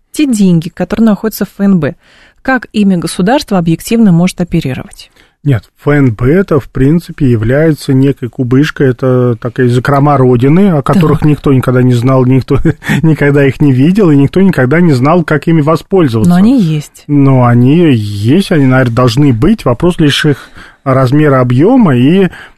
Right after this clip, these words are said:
Speaker 2: э, целесообразности в конкретный момент времени их
Speaker 1: Мгм.
Speaker 2: формирования. В этом же суть. Да, и мы тоже понимаем, что если,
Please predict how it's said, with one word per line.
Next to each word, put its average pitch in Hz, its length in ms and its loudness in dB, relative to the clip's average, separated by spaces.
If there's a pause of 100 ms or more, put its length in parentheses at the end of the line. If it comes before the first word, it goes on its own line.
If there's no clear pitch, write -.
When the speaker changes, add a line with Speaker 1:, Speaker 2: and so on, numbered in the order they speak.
Speaker 2:
э, 147 300 2
целесообразности 151 1000 0
в - 100 -8
конкретный 143 720 0
момент 123 440 0
времени 135 600 2
их 139 100 -2
Speaker 1:
Мгм. 190 120 2
Speaker 2:
формирования. 123 640 0
В 117 120 -8
этом 120 280 0
же 110 120 -2
суть. - 340 -4 (460)
Да, 120 180 -2
и 113 60 2
мы 135 180 2
тоже 160 300 0
понимаем, 143 520 0
что - 200 -6
если, 127 440 0